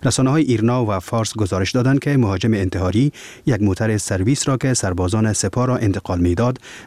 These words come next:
در شهرهای زاهدان خاش هدف قرار داده است. ایرنا گزارش داد که سرنشینان این سرویس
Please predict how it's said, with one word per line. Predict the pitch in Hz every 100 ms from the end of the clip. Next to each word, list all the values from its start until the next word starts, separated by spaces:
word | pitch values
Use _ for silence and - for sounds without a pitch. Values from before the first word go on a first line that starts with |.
| -
در | 127
شهرهای | - 92 110 107 107 110
زاهدان | 107 101 92 90 92
خاش | 90 113 - -
هدف | 95 107 -
قرار | 95 90
داده | 85 87
است. | 85 80 - - - -
ایرنا | 120 98 104 104
گزارش | 98 92 90 101
داد | 139 123
که | 147
سرنشینان | 135 - 92 92 - 95 117 127
این | 110 98
سرویس | - 92 95 131